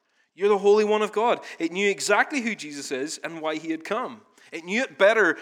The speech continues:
far better than the people in the synagogue,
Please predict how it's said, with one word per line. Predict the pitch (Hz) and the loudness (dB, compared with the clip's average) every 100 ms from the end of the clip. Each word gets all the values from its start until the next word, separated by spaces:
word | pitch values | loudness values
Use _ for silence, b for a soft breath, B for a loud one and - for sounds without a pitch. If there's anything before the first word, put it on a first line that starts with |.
| B | B
far | - 214 254 | -8 2 2
better | 202 185 160 | 4 2 2
than | 160 175 | -4 -6
the | 180 | -8
people | - 196 196 180 | -10 -8 -6 -8
in | 170 185 | -10 -8
the | 202 | -6
synagogue, | 226 311 - 127 98 - | -6 -8 -8 -10 -12 -20